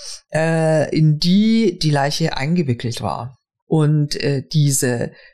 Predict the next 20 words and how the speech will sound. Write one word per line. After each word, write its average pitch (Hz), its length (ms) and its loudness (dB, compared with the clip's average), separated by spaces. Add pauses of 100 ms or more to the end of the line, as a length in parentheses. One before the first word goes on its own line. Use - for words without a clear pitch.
(140)
Decke 202 280 -2
muss 185 380 2
auch 175 180 -2
in 165 140 2
seiner, 147 600 -2
äh, 139 320 0 (580)
ähm, 131 760 -2 (1120)
in 151 140 0
seinem 135 260 0
Besitz 151 460 -2
gewesen 220 420 2
sein, 240 280 0
weil 180 120 2
man 160 180 2
Spuren 240 840 0
davon 208 400 0
in 185 160 2
der 175 220 2
Wiener 202 500 2
Wohnung, 131 560 0